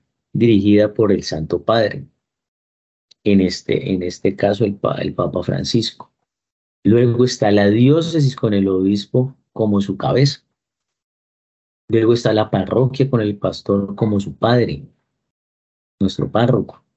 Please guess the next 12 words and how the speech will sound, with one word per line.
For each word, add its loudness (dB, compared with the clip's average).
Y 2
la 4
unidad 4
más 4
pequeña 2
es 2
la 2
iglesia 0
doméstica. -8
La 2
familia 4
católica, -2